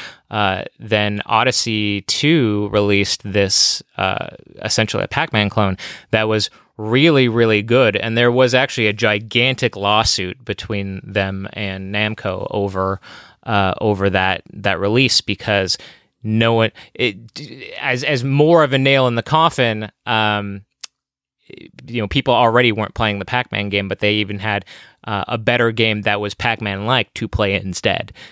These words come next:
And so that, that was, that was, there was a lot of, uh, a lot of legal battle around, uh, the idea of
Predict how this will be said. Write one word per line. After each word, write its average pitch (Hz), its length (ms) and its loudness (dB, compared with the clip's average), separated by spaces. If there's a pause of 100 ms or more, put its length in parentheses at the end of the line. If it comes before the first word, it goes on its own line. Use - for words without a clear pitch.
(140)
And 104 120 -4
so 104 160 0
that, - 220 -8
that 104 160 0
was, 101 220 -8
that 117 220 -2
was, 113 260 -2 (120)
there 117 200 0
was 117 100 2
a 117 60 4
lot 120 380 2
of, 107 540 0 (120)
uh, 98 460 -6 (640)
a 117 100 -2
lot 113 240 2
of 104 320 -2
legal 113 920 2
battle 104 600 0
around, 101 760 0 (680)
uh, 95 340 -2 (180)
the 107 260 0
idea 104 920 2
of 101 680 0